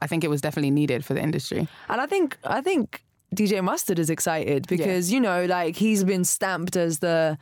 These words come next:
Speaker 2: you know, the temp-, the D J
Speaker 1: Mm-hmm.
Speaker 2: Mustard tempo, even,
Speaker 1: Mm-hmm.
Speaker 2: like, Drake and stuff and
Speaker 1: Yeah.
Speaker 2: Future mentioned it on Jumpman.
Speaker 1: Yeah.
Speaker 2: You know, like, it's, it's, he's probably, he, he probably wants to get out of that, you
Speaker 1: Yeah.
Speaker 2: know, and he, you're someone that he can really be creative with
Speaker 1: Yeah.
Speaker 2: and be able to showcase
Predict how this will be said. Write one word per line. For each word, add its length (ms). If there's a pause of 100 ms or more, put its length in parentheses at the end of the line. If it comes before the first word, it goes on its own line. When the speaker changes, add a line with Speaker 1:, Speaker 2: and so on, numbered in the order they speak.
(200)
Speaker 2:
you 80
know, 100
the 80
temp-, 360
the 80
D 140
J 100
Speaker 1:
Mm-hmm. 80
Speaker 2:
Mustard 280
tempo, 460
even, 220
Speaker 1:
Mm-hmm. 80
Speaker 2:
like, 260
Drake 320
and 120
stuff 280
and 80
Speaker 1:
Yeah. 160
Speaker 2:
Future 260
mentioned 300
it 40
on 120
Jumpman. 420
Speaker 1:
Yeah. 320
Speaker 2:
You 80
know, 160
like, 300 (320)
it's, 260
it's, 180
he's 220
probably, 220 (160)
he, 100 (100)
he 80
probably 200
wants 140
to 60
get 140
out 160
of 80
that, 240
you 60
Speaker 1:
Yeah. 180
Speaker 2:
know, 80
and 260 (140)
he, 220
you're 260
someone 360
that 120
he 60
can 260
really 240
be 160
creative 560
with 240
Speaker 1:
Yeah. 240
Speaker 2:
and 220
be 100
able 240
to 100
showcase 760